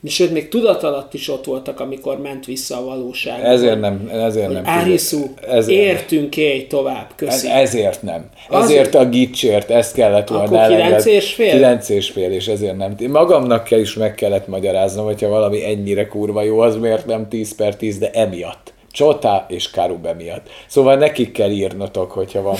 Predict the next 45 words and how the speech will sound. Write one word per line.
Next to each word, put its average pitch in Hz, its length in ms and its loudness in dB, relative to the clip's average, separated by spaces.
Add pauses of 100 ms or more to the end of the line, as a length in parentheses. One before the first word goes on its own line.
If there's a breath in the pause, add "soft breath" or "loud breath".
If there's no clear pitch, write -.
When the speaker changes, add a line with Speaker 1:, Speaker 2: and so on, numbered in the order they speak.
Speaker 2:
probléma. 190 760 2
<laughs> 208 120 0 (920 loud breath)
Speaker 1:
Jó, 202 180 4
de, 180 340 0
de, 170 240 -2
de 170 140 2
a 151 420 -4
kilenc 160 360 0
és 143 220 -6
fél 131 240 -6
az 101 200 -12
jó. - 60 -6
Speaker 2:
Meg 165 160 4
kicsit 147 340 2
szar 117 360 4
volt 104 280 2
annak 95 340 -2
a, 95 580 2 (180)
annak 98 360 -6
a 90 340 -2 (380)
szörnynek 90 640 -4
a 90 60 -2
C - 160 -6
G 90 260 -6
I-ja 73 420 -6
az - 100 -10
első 76 380 -8
évadban, 76 520 -10
nem? 95 200 -8
Az 78 140 -8
a 80 220 -8 (240)
Speaker 1:
Milyen 190 340 -8
szörny? - 320 -16 (200)
Speaker 2:
Vagy 80 140 -12
nem 107 260 -4
szörny 107 380 -2
volt, 82 240 -8
mi 92 120 -10
volt? 87 200 -12
Vagy - 120 -12
macska, 104 500 -4
vagy - 180 -10
mi 90 100 -10
volt 95 320 -8
az? - 220 -12